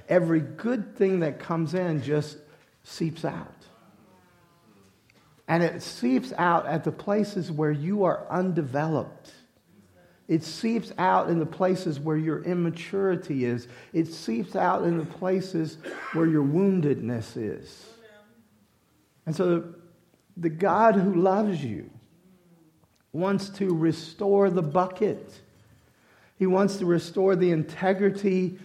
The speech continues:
of the bucket. So as we look at this, we're gonna look at what Jesus teaches about it, and then we're gonna show how Paul applies it in the passage that we just read. But let me show you a little bit about what Jesus has to say about this first.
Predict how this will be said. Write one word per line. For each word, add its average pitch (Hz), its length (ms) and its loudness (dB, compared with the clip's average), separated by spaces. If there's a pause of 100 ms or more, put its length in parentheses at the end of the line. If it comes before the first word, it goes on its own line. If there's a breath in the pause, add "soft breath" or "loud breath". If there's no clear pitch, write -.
(380 loud breath)
of 151 180 0
the 139 60 4
bucket. 131 500 0 (520)
So 156 480 0 (280 loud breath)
as 156 160 0
we 175 100 4
look 254 220 6
at 190 100 4
this, 170 200 2
we're 160 100 -2
gonna 185 140 0
look 240 200 2
at 214 80 4
what 170 140 2
Jesus 190 480 0
teaches 180 400 -2
about 160 320 2
it, 143 100 0
and 156 80 -2
then 165 120 -2
we're 165 80 0
gonna 147 160 -2
show 175 280 2
how 160 160 2
Paul 170 600 0 (280 loud breath)
applies 151 580 2
it 139 120 0
in 127 120 0
the 120 80 -2
passage 147 560 -6
that 117 160 -4
we 127 120 -4
just 127 300 -6
read. 131 300 -2
But 135 240 -4 (280 loud breath)
let 175 120 -2
me 190 100 2
show 190 220 2
you 175 160 6
a - 20 2
little 156 260 4
bit 143 180 2
about 131 600 0 (120)
what 131 200 -2
Jesus 123 480 -6
has 98 300 -10
to 113 80 -10
say 80 260 -10
about 71 320 -14
this - 180 -14
first. - 440 -16